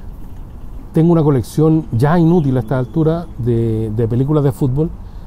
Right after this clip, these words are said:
Deben ser seiscientas películas de fútbol. Eh, que, que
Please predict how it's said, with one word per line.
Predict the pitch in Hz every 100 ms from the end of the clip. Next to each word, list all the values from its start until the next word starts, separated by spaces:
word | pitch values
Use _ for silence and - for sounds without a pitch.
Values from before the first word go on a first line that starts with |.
| - -
Deben | 139 156 170
ser | - 185 165
seiscientas | - 120 - 160 107
películas | - 110 110 104
de |
fútbol. | - 95 - - - - - - - - -
Eh, | 127 117 113 120 - - -
que, | 139 123 123 -
que | 139